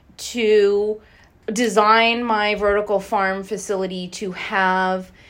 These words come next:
five different ratios of spectrums of light for those five species? Or in the end,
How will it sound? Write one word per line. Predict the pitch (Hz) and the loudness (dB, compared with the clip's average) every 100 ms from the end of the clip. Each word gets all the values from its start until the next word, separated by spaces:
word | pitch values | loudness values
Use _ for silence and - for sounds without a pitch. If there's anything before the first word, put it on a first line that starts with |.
| - - _ _ _ | -20 -20 _ _ _
five | - 214 196 202 202 190 | 0 4 6 6 4 -2
different | 170 196 220 190 180 | -2 -2 0 -2 -2
ratios | 185 175 175 - 180 170 165 | -2 -2 -2 0 0 0 -4
of | 160 | -10
spectrums | - 185 170 190 165 165 - | -4 -2 -2 -2 -2 -4 -6
of | 160 156 | -8 -2
light | 156 151 156 - | 0 2 -2 -6
for | - 180 160 160 | -14 -6 -2 -2
those | 160 156 151 151 | -2 -2 -2 -6
five | - - - 147 151 147 147 147 147 147 - _ _ _ _ | -14 -10 -4 0 2 2 2 2 -2 -6 -20 _ _ _ _
species? | - - 185 185 247 254 262 262 262 - - | -16 -10 -6 -6 -4 -4 -2 -4 -8 -14 -4
Or | 277 285 285 277 | 6 8 8 6
in | - 262 | 0 -2
the | 277 285 | 0 2
end, | 302 302 311 311 | 4 4 2 -2